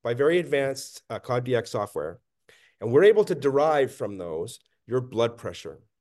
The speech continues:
even without a cuff, Steve. We're monitoring your blood pressure twenty-four seven, which is a massive advance in technology. There's very few devices in the world that can even do that at all, and they're only used in hospitals. This is the first device of its kind designed to be used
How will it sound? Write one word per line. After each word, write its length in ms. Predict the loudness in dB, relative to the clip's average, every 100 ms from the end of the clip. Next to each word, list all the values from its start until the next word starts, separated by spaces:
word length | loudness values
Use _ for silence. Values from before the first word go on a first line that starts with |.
| _ _ -10
even 300 | -2 0 4
without 300 | 4 4 0
a 20 |
cuff, 380 | -4 -8 -8 -8
Steve. 260 | -12 -10
We're 120 | -4 -2
monitoring 520 | 2 2 2 0 -2
your 120 | -2
blood 260 | -2 -2 -4
pressure 340 | -10 -10 -12
twenty-four 500 | -8 -6 -6 -4 -4
seven, 440 | -4 -6 -8 -14 -20 _ _ _ _ _ _
which 160 | -12 -8
is 100 | -2
a 80 | -2
massive 500 | 0 0 0 -2 -4
advance 640 | -2 -2 -4 -6 -12 -18 _
in 80 | -10
technology. 640 | -10 -6 -6 -6 -8 -14
There's 160 | -16
very 260 | 2 4 4
few 200 | 2 -6
devices 440 | -2 -2 -2 -10
in 40 | -12
the 60 |
world 260 | -4 -4 -4
that 40 |
can 140 | -6 -10
even 180 | -10 -10
do 160 | -8
that 280 | -4 -4 -6
at 100 | -8
all, 360 | -4 -2 -2 -4
and 100 | -6
they're 160 | -6 -4
only 220 | -2 -2
used 260 | -4 -6 -8
in 120 | -10
hospitals. 540 | -10 -12 -12 -14 -14 -18 _ _ -18
This 140 | -16
is 80 | -14
the 80 | -6
first 360 | 0 2 0
device 300 | -4 0 0
of 80 | -2
its 100 | -12
kind 300 | -8 -4 -4
designed 320 | -4 -4 -4
to 80 | -4
be 80 | -6
used 340 | -6 -6 -8